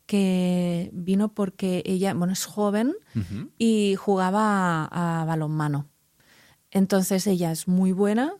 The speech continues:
Speaker 1: incluso había ido a la selección, pero ¿qué pasa? Que, eh, era tan buena que iba a la, a la selección siendo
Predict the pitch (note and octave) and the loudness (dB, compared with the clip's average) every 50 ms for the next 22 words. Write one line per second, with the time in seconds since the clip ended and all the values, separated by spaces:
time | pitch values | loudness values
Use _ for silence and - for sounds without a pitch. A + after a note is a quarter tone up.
0 | _ _ _ F3 E3+ D#3+ - F3+ E3+ D#3+ - F3+ E3+ D#3+ E3 E3+ E3 E3 E3 E3 | _ _ _ -6 -6 -4 -2 -4 -4 -2 -4 -4 -4 -2 -2 -2 -2 -2 -2 0
1 | E3+ F3 F3 F3+ F3 E3+ F3 - - F3 F3 - - - A3 A#3 B3+ C4 - G#3+ | 0 0 0 0 -2 -2 -4 -4 -4 -6 -6 -8 -4 -2 0 0 0 0 -2 -2
2 | G3 F#3+ F3 - F#3 - F#3 F3+ - - E3+ - - F#3 F3 F3 D#3+ - _ - | -4 -4 -4 -4 -6 -6 -4 -6 -6 -6 -8 -8 -6 -4 -4 -4 -6 -8 _ -6
3 | - - - - - F#3+ G3 G3 G3+ G#3 G#3+ G#3+ A3+ A#3 A#3+ C#4 D4+ D4 - - | -4 -4 -4 -4 -2 -2 -2 0 0 -2 0 0 0 0 0 -2 -4 -6 -6 -4
4 | G#3+ F#3+ F#3+ F#3 F#3 F3+ F3 E3+ - - - - G3+ G#3 G3+ G3 F#3 F3 F3 F3 | -2 -2 0 0 0 0 -2 -4 -6 -8 -8 -4 -2 0 0 0 0 0 0 0
5 | E3+ E3+ E3 E3 E3 E3 - - F3 F3 E3+ E3+ - F3+ F3 E3+ E3+ - - G#3 | -2 -2 -2 -2 -4 -6 -6 -6 -6 -6 -6 -6 -8 -8 -8 -10 -10 -10 -4 -2
6 | A3 A#3+ C#4 D#4 - - - - G3 G3+ G3+ A3+ - - | -2 -2 -2 -4 -6 -8 -4 -2 -2 0 0 -2 -4 -6